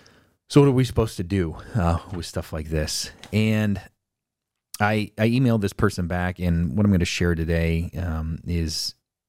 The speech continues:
is that, um, essentially, but I'm gonna open this up a little bit more. And I wanna start off by going to Scripture, because Scripture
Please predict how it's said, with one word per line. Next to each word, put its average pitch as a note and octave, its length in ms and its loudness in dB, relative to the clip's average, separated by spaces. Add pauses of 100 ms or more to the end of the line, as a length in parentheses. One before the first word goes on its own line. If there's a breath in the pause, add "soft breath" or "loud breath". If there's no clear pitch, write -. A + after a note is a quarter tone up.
is E2+ 320 -2
that, E2+ 480 -2 (180)
um, F2 500 -4 (500)
essentially, G#2 640 4
but F2+ 320 0
I'm F2+ 120 0
gonna E2+ 220 0
open F2 240 -2
this E2+ 180 -2
up - 140 -4
a - 20 -4
little E2 160 -2
bit E2 140 -4
more. D#2+ 280 -4 (440 loud breath)
And G#2+ 100 2
I A2 40 4
wanna D3 200 2
start A#2+ 240 2
off G2+ 180 0
by F2 120 -4
going F2 260 4
to D#2 60 0
Scripture, E2 480 -4 (260)
because F#2 720 0 (600)
Scripture A#2+ 680 4